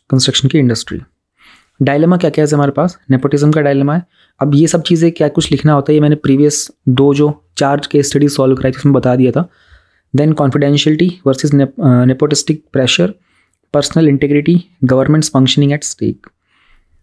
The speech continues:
तो हमारे पास क्या क्या ऑप्शंस अवेलेबल है? याद है ना, हम लोगों को पहले जो दो केस स्टडीज की थी, उसमें तो ऑप्शन दिए थे,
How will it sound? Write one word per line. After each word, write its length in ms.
तो 80
हमारे 240
पास 160
क्या 100
क्या 160
ऑप्शंस 280
अवेलेबल 320
है? 80
याद 180
है 60
ना, 80
हम 200
लोगों 160
को 100
पहले 260
जो 100
दो 200
केस 200
स्टडीज 280
की 140
थी, 120
उसमें 240
तो 60
ऑप्शन 300
दिए 200
थे, 160